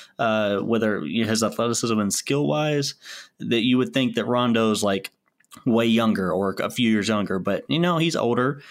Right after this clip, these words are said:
has more miles on him, or not as, not as many miles 'cause Lou's came from high school, obviously, but, uh, a lot of playoff miles on him. And, you know, I'm just, I'm just not sold on the impact being worth what they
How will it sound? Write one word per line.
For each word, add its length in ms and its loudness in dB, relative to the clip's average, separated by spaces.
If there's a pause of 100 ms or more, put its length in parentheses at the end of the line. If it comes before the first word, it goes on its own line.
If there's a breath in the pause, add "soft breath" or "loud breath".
(200 loud breath)
has 180 0
more 180 4
miles 380 2
on 180 0
him, 240 0
or 140 2
not 220 2
as, 120 2
not 380 0
as 140 0
many 180 2
miles 320 0
'cause 220 -4
Lou's 260 0
came 180 -4
from 140 -6
high 160 -2
school, 340 -4 (260)
obviously, 460 -2
but, 220 -4 (320 loud breath)
uh, 160 0
a 60 0
lot 160 2
of 80 -4
playoff 340 0
miles 300 0
on 180 0
him. 180 -4 (360 loud breath)
And, 560 0 (680)
you 80 2
know, 160 2
I'm 240 2
just, 260 0 (100)
I'm 220 2
just 260 0
not 680 2
sold 960 0
on 320 0
the 240 -2
impact 680 -2 (300 soft breath)
being 320 0
worth 440 -2 (100)
what 280 -2
they 460 -2